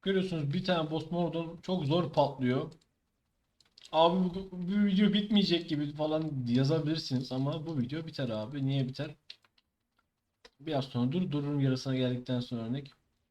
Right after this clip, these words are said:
Kaç dakikada yaptığım zaten belli olur. Güçlendiricide baktığınız zaman şu an bir saat elli dakika var. Bak adamın peşine Simon'lara bak.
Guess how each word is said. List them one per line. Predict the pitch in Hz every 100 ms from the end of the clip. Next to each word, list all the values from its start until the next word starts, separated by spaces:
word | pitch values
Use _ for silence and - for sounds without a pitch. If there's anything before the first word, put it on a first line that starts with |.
| _ _ _ _ _ _ _ -
Kaç | 175 143
dakikada | 139 127 120 123 -
yaptığım | 156 143 - 127 120
zaten | 120 139 135
belli | 135 135
olur. | 127 117 131 - _ _ _ _ _
Güçlendiricide | - - 131 120 117 120 117
baktığınız | 117 - 120 110
zaman | 110 120
şu | 131
an | 139 139
bir |
saat | - 135 131
elli | 127 131
dakika | 127 123 113
var. | 113 135 - _ _ _ _ _ _ _ _ _ _ _ _ _ _ _ _ _ _ _ _ _ _ _ _ _ _ _ _ _ _ _ _ _ _ _ _ _ _ - - - - _
Bak | - 120
adamın | 120 120
peşine | 120 120 123
Simon'lara | 120 127 123 120 117 117 110
bak. | 110 -